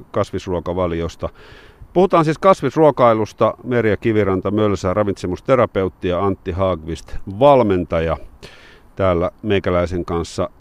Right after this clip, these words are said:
jutustelemassa. Antti, sä mainitsit äsken, että, että sä oot löytänyt itsellesi tiettyä ruokavaliota ja se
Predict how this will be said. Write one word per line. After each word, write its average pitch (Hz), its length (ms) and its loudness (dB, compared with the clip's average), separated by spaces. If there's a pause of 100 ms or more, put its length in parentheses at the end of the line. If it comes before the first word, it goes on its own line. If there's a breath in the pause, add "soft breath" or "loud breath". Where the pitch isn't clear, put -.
(100)
jutustelemassa. 92 880 -2
Antti, 123 260 -2
sä 120 100 -2
mainitsit 120 480 0
äsken, 117 360 -2
että, 95 300 0 (560)
että 98 180 -10
sä 104 100 0
oot 95 120 0
löytänyt 98 540 0 (240)
itsellesi 92 580 -4 (1000 loud breath)
tiettyä 95 440 -2
ruokavaliota 85 920 0 (800)
ja 85 180 -12
se 87 180 -4